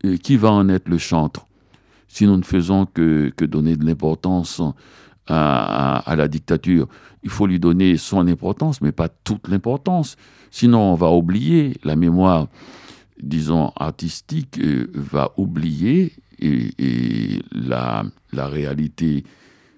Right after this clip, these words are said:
du monde tel que nous le, nous le vivons. C'est-à-dire, les enfants ne pourront plus se remémorer u-, une, une nature, une vie possible, une vie rêvée.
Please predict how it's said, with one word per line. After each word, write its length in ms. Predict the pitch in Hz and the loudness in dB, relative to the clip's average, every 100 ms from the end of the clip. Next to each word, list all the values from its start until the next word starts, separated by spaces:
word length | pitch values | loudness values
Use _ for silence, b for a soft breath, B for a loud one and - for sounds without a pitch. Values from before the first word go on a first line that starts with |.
| b _ _ _ - | b _ _ _ -18
du 220 | 67 82 | -6 -4
monde 440 | 92 175 143 73 - _ _ _ _ | 2 4 4 2 -6 _ _ _ _
tel 200 | 85 73 | 0 0
que 120 | 80 | 0
nous 220 | 73 71 | 0 0
le, 180 | 67 67 65 | 0 -4 -4
nous 200 | 67 65 | -2 -2
le 100 | 65 | -2
vivons. 480 | 73 117 160 147 b b b _ | -2 0 2 2 b b b _
C'est-à-dire, 580 | - 73 76 98 82 65 - | -6 -4 0 2 2 0 0
les 260 | 80 80 | 0 2
enfants 340 | 82 82 98 95 | 0 -2 0 2
ne 120 | 85 | 0
pourront 380 | - 87 90 85 | -2 -4 -2 -2
plus 600 | - 92 151 156 117 95 b b b | -4 -4 -2 0 0 -2 b b b
se 200 | - 101 | -6 2
remémorer 1040 | 87 76 92 95 90 92 92 123 127 113 - - | 2 4 2 4 4 2 2 2 2 0 -4 -4
u-, 160 | 101 - | -4 -2
une, 640 | 98 87 85 76 73 67 - b b b _ - | -2 0 0 0 -2 -4 -10 b b b _ 2
une 200 | 92 90 | 4 6
nature, 1080 | 87 110 - - 156 131 90 71 60 53 - b b b | 6 2 0 -4 0 2 2 2 0 -4 -8 b b b
une 320 | - 101 104 | 2 6 6
vie 420 | 101 127 165 170 - _ _ _ _ _ _ _ | 4 2 4 4 0 _ _ _ _ _ _ _
possible, 640 | - 107 - - 196 98 80 - | -2 0 0 2 4 4 -2 0
une 240 | 90 90 | 2 2
vie 320 | 85 95 127 | 2 2 2
rêvée. 520 | 80 110 123 160 160 | 6 6 8 8 6